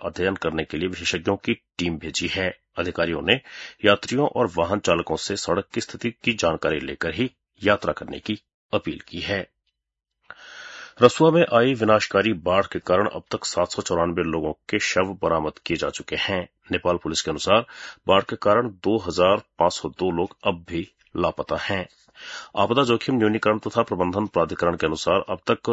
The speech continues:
आठ हजार सात सौ तीस लोगों का रेस्क्यू किया जा चुका है। लापता लोगों में नेपाल पुलिस, नेपाली सेना और सशस्त्र पुलिस के जवानों के अलावा जल विद्युत परियोजनाओं के कर्मचारी, विदेशी नागरिक और पर्यटक भी शामिल हैं।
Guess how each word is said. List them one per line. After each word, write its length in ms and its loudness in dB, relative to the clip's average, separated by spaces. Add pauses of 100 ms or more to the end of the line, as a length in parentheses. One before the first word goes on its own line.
(160)
आठ 220 0
हजार 340 2 (180)
सात 320 0
सौ 140 -2 (140)
तीस 260 -6
लोगों 140 -4
का 140 -2
रेस्क्यू 360 -2
किया 180 -2
जा 120 0
चुका 260 -6
है। 180 0 (420)
लापता 320 4
लोगों 220 0
में 120 0
नेपाल 340 0
पुलिस, 360 -6
नेपाली 300 0
सेना 280 -2
और 220 -6
सशस्त्र 500 -10
पुलिस 180 -4
के 120 -4
जवानों 360 0
के 140 -6
अलावा 400 0 (420)
जल 120 4
विद्युत 300 0
परियोजनाओं 520 0
के 160 -8
कर्मचारी, 440 0
विदेशी 400 -2
नागरिक 440 -2
और 120 -2
पर्यटक 420 0
भी 240 -6 (260)
शामिल 360 -2
हैं। 200 0